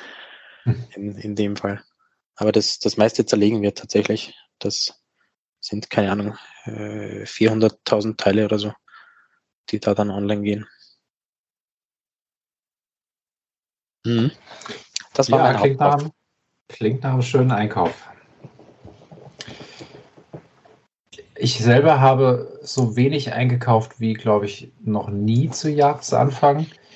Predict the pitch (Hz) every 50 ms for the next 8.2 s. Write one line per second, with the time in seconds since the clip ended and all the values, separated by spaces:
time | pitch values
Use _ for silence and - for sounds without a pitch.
0 | - - - - 113 - - 123 120 - 127 110 - - - - _ _ _ _
1 | _ _ _ _ _ _ _ _ - 120 - - - - 110 104 110 117 120 120
2 | 123 123 123 - - - _ 120 - - 117 - - 104 104 110 123 135 127 -
3 | 143 139 139 151 139 131 - - 120 107 113 110 113 - 92 - 113 113 104 104
4 | 104 101 98 - 107 110 127 123 - - - 214 - - - 160 170 - - _
5 | _ _ _ _ _ _ _ _ _ - _ _ - - _ _ _ _ - -
6 | - - _ _ - - 117 - - 120 113 110 113 110 113 110 107 - - 107
7 | 101 101 101 101 104 101 98 98 95 95 95 92 95 92 92 92 92 92 92 95
8 | 95 95 - -